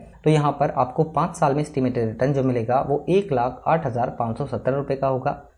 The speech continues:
चालीस हज़ार रुपये जो आपने जमा किए हैं, उन्हें मिला के आपके टोटल वैल्यू जो होगी पैसे की, वो एक लाख अड़तालीस हज़ार पाँच सौ सत्तर रुपये की होगी।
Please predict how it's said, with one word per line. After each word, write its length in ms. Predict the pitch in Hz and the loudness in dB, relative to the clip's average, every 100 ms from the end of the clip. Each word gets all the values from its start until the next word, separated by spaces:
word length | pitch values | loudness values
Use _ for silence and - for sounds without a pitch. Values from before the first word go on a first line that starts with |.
| _ | _
चालीस 300 | 143 156 202 185 | 4 4 4 4
हज़ार 140 | 180 | 4
रुपये 180 | 175 202 | 4 4
जो 100 | 175 | 4
आपने 220 | 135 156 | 4 2
जमा 240 | 113 117 | 2 0
किए 180 | 139 135 | -2 -2
हैं, 220 | 123 135 - | -2 -4 -2
उन्हें 180 | 135 | 2
मिला 240 | 151 131 120 | 2 2 0
के 160 | 127 | -4
आपके 300 | 156 - - | -4 -4 -2
टोटल 280 | 135 127 131 | -2 -2 0
वैल्यू 300 | 117 110 160 | 0 2 4
जो 80 | 170 | 4
होगी 180 | 131 123 | 2 2
पैसे 300 | - 110 110 | -2 -4 -4
की, 160 | 123 147 | -2 -2
वो 220 | 151 147 | -2 0
एक 240 | 165 185 127 | 0 0 0
लाख 280 | 113 120 - | -4 -4 -8
अड़तालीस 440 | 117 135 170 - | -2 0 0 -2
हज़ार 300 | 127 110 - - | -4 -4 -4 -6
पाँच 220 | 104 107 | -4 -4
सौ 80 | - | -6
सत्तर 280 | - - 107 | -8 -4 -4
रुपये 220 | 110 98 | -4 -6
की 160 | - | -4
होगी। 260 | 107 104 | -2 -2